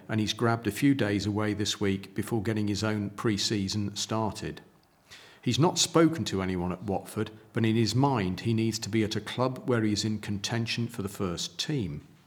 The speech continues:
"Nobody has said anything to me either way, and I'll be ready to report back for pre-season," said Pollock.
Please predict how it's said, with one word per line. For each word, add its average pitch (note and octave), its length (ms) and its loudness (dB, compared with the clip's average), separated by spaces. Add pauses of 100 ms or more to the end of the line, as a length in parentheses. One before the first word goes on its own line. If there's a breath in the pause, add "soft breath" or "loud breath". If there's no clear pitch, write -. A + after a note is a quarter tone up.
(520 loud breath)
"Nobody C#3 300 6
has - 140 6
said C#3 160 2
anything G2 360 -2
to A2 180 0
me G2+ 120 0
either G#2+ 260 2
way, F#2 360 -2 (160 loud breath)
and A2 100 -2
I'll A2 80 -2
be G#2 120 0
ready A#2 260 2
to - 160 -4
report A2 460 -2
back G2+ 260 -4
for - 100 -12
pre-season," G2 600 -2
said - 300 -8
Pollock. F2 400 -8